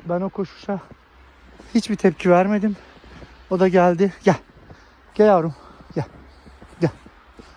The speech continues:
Gel. Bakın arkadaşlar, şimdi artık onlarca köpek de gelse onlar beni rahatsız etmeyecekler. Bakın karda nasıl oynuyor.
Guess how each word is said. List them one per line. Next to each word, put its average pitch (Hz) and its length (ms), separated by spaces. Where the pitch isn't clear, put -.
Gel. - 120
Bakın 220 400
arkadaşlar, 196 500
şimdi 240 320
artık 220 340
onlarca 220 580
köpek 196 360
de 180 80
gelse 165 420
onlar 190 340
beni 175 200
rahatsız 180 340
etmeyecekler. 160 680
Bakın 190 220
karda 185 320
nasıl 202 260
oynuyor. 180 340